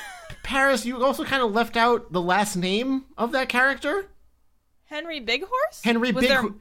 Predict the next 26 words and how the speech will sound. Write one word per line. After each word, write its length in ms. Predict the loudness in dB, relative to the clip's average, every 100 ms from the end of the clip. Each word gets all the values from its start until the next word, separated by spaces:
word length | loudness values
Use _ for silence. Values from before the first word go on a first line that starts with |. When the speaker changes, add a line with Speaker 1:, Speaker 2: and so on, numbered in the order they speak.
| -20 _
Speaker 2:
Henry 300 | 0 2 4
Big 280 | 4 2 2
Horse 300 | 2 2 2
Be 260 | 0 2 2
Gay. 560 | 4 4 4 0 -6 -18 _ _ _ _ _ _ _ _ _ _ _ -12
Speaker 1:
Oh 140 | -8
my 240 | -6 -4 -6
God. 380 | -6 0 2
Speaker 2:
<laughs> 440 | 4 2 -2 -2 2
His 80 | 6
Speaker 1:
I 120 | 8
Speaker 2:
last 240 | 8 10
Speaker 1:
forg-, 100 | 8 6
Speaker 2:
name 120 | 6
is 100 | 8
Speaker 1:
I 260 | 8 8 6
Speaker 2:
Be 200 | 4 6
Gay. 540 | 6 4 4 -4 -6 -10 -18 0 4
Speaker 1:
Oh 460 | 8 8 6 0 -4 -8
no, 460 | -2 -2 -2 -6 -10
Be 120 | -6
Gay. 500 | 0 2 4 2 0 -4
Oh, 440 | 0 2 2 -2
wow. 520 | -2 2 4 4 0 -6 -12 -14 -20 -20 -20 -20 -20 -20
Wow, 680 | -8 4 8 10 8 6 4
I 600 | 6 10 10 8 4 -2